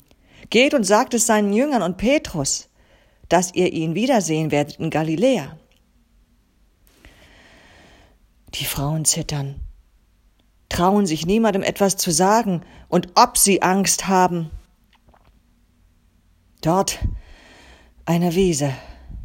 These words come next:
Übermannt lassen sie sich nieder. Und ihr hoffendes Zittern wird verwandelt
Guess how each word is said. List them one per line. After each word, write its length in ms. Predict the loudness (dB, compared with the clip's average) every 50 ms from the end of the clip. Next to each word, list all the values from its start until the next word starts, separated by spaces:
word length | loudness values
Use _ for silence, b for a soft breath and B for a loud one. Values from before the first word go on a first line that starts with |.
| B B B -18 -20 -20 _ -20 -20 -20 _ _ _ _ _ -8
Übermannt 560 | -2 0 0 2 2 2 0 0 0 0 0
lassen 320 | -2 -2 -2 -2 -4 -4
sie 160 | -4 -4 -4
sich 260 | -4 -6 -6 -8 -6 -6
nieder. 380 | -6 -6 -4 -6 -8 -10 -12 -18 -20 _ _ _ _ _ _ _ _ _ _ _ _ _ _ _ _ _ _ _ _ _ _ _ _ _ _ _ _ _ _ _ _ _ _ _
Und 180 | -8 -6 -4 -2
ihr 200 | -2 -2 -2 -2
hoffendes 480 | -4 -4 -4 -4 -4 -4 -4 -4 -6 -4
Zittern 480 | -4 -4 -4 -4 -4 -2 -4 -4 -4 -2
wird 140 | -4 -4 -4
verwandelt 800 | -4 -4 -4 -4 -2 -2 -4 -2 -2 -4 -4 -6 -8 -10 -18